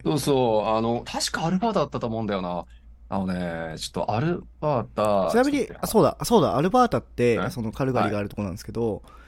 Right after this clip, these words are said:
Speaker 1: はい。
Speaker 2: あの、
Speaker 1: はい。
Speaker 2: あれなんですよ、あの、州の消費税がないんですよ。
Speaker 1: あ、そうだ、そうだ。
Speaker 2: そう。
Speaker 1: いや、あ、そうだ、忘れてた。
Speaker 2: で、まあ、それすごいいいことで、で、あと、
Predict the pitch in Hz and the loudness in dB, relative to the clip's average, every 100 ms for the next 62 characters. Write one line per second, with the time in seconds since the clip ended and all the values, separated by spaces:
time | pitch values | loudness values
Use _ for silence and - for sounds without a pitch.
0 | - - 90 113 - 202 233 143 113 107 | -8 -2 -2 -2 2 6 8 6 -2 -2
1 | 107 - - - 311 311 170 120 - 147 | -4 -6 -6 0 6 6 6 4 4 4
2 | 151 127 113 104 107 131 107 101 101 73 | 4 2 2 2 0 0 0 -4 -8 -10
3 | - - - 135 - - - 175 180 151 | -14 -20 -4 -4 -4 -18 -2 2 4 2
4 | 131 165 151 120 101 90 - - - - | 0 0 2 4 2 0 -4 -20 -20 -4
5 | 139 117 - 120 120 170 135 95 90 107 | 0 0 -2 -8 -2 0 0 -2 -4 -4
6 | 160 131 98 78 196 214 202 - - 214 | -4 -4 -6 0 6 6 4 -4 0 2
7 | 277 277 240 214 165 156 - 127 123 113 | 6 4 6 6 6 0 -2 -2 2 0
8 | 104 - 151 131 104 - 208 262 - 202 | 0 2 4 4 2 0 0 2 2 4
9 | 185 127 | 4 4